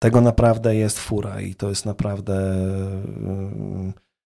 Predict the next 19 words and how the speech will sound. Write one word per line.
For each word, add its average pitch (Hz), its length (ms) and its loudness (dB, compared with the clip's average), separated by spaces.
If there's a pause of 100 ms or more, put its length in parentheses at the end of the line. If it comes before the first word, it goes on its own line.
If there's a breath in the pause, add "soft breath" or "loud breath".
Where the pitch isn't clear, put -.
(180)
zróżnicowane 156 920 4
pod 143 200 -4
względem 131 420 0
smaku, 151 720 2
y, 123 340 0
i 143 160 -6
pod 135 240 4
względem 131 760 0
właśnie 123 420 2
ilości. 117 560 -2
Tego, 123 240 4
tego, 135 220 -2
tego 139 220 2
naprawdę 117 440 2
jest 101 120 0
fura. - 360 -8 (220)
Fura 143 200 4
jedzenia, 123 420 2
które, 113 360 0